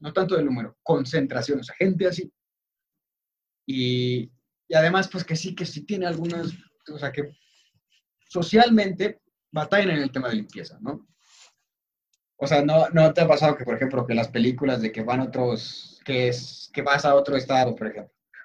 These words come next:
Pasa, con ejemplo, con Estados Unidos, que viene a México, ¿no? Y típico, y llegan a un rancho y que hay burros y qué sabe qué, o sea, es la concepción que tienen de nosotros.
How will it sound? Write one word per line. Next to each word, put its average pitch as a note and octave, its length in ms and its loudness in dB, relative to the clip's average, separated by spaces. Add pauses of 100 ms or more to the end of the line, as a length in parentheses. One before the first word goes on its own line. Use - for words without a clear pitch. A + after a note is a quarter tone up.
Pasa, E3+ 240 2
con F#3+ 120 0
ejemplo, F3+ 240 0
con E3 120 0
Estados D#3+ 280 2
Unidos, D3+ 260 2
que C#3+ 100 -4
viene C3+ 180 0
a C#3+ 40 0
México, B2+ 380 -4
¿no? - 160 -20 (520)
Y B2 180 -4
típico, D3 720 -2
y A2+ 100 -4
llegan D3+ 220 4
a D#3 80 0
un D#3 140 0
rancho C#3+ 380 -2
y C3+ 60 -6
que C3+ 80 -6
hay C#3+ 100 0
burros C3 440 -4
y A2+ 60 -12
qué B2+ 80 -12
sabe B2+ 240 -6
qué, C3 140 -12
o B2+ 40 -12
sea, A#2+ 160 -16 (540)
es A3 180 -2
la B3+ 100 -4
concepción A#3 460 -4
que A#3 80 -4
tienen A3+ 220 2
de G#3 80 0
nosotros. - 480 -6